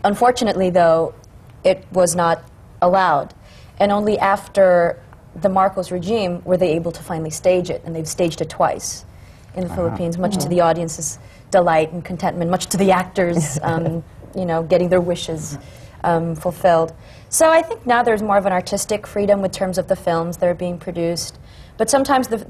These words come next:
Speaker 1: some people tend to take the freedom a little too far, and, um, some of the
Speaker 2: As in
Speaker 1: stuff.
Speaker 2: what
Speaker 1: Well,
Speaker 2: if
Speaker 1: well, some of the,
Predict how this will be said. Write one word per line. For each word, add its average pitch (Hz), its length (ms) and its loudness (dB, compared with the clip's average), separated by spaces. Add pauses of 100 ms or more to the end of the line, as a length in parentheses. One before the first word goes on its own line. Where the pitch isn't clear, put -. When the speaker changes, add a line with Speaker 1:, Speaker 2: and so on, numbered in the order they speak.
(120)
Speaker 1:
some 269 260 -2
people 247 300 0
tend 233 240 -2
to 226 80 -4
take 208 240 -2
the 208 80 -4
freedom 190 340 -2
a - 20 -2
little 190 180 2
too 226 260 -6
far, 208 440 2 (520)
and, 196 440 2
um, 180 460 2 (480)
some - 320 0
of 120 140 4
the - 60 6
Speaker 2:
As 123 80 2
in 120 80 4
Speaker 1:
stuff. - 140 4
Speaker 2:
what 120 200 0
Speaker 1:
Well, 254 120 6
Speaker 2:
if 104 120 -2 (180)
Speaker 1:
well, 311 340 4
some 339 260 -2
of 269 100 2
the, 254 260 4